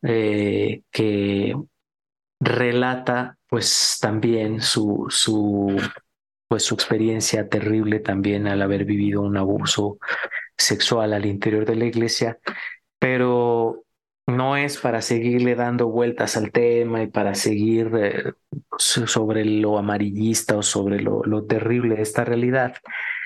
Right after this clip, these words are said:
Eh, es sobre todo porque él, él no se queda en, en lo terrible que vivió.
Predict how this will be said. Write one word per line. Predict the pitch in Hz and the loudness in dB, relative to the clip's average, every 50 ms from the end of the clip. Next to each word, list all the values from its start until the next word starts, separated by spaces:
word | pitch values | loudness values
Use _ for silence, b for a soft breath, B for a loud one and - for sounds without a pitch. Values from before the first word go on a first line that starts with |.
| B B _ _ - | B B _ _ -2
Eh, | - 123 120 120 120 120 - 131 143 | 0 0 2 2 0 0 0 0 -2
es | 139 139 | -2 0
sobre | - 156 151 143 139 135 131 127 | 0 0 0 2 0 0 -2 -2
todo | 127 135 131 127 127 127 123 123 | 0 0 0 2 0 -2 -2 -2
porque | 120 117 117 - - - 120 117 113 113 123 - - - _ _ _ _ _ _ _ - | -2 -2 -2 -4 -2 0 2 2 2 0 0 -4 -8 -16 _ _ _ _ _ _ _ -2
él, | 139 135 139 139 135 143 135 139 139 - _ _ _ _ _ | 0 0 0 0 0 -2 -2 -4 -8 -14 _ _ _ _ _
él | - - 135 147 139 135 139 135 - - - | -2 0 0 2 0 0 -2 -2 -4 -4 -4
no | 127 131 139 143 151 | -2 -2 -2 -2 -2
se | 143 - 160 147 151 | -2 -2 -4 -4 -6
queda | - - 131 131 135 131 123 110 110 104 110 110 - - _ | -4 -2 -2 0 0 0 0 0 0 0 -2 -4 -10 -14 _
en, | - 127 120 107 - _ _ _ _ _ _ _ - | -4 -4 -4 -4 -8 _ _ _ _ _ _ _ -4
en | 117 113 110 107 107 | -2 -2 0 2 2
lo | 104 107 107 107 104 - - - | 2 2 0 -2 -4 -6 -2 -2
terrible | 123 113 - 120 127 123 117 110 - | 0 0 2 0 0 0 0 -2 -2
que | - 107 | -2 -2
vivió. | 104 101 104 104 101 104 | 0 2 2 0 0 -2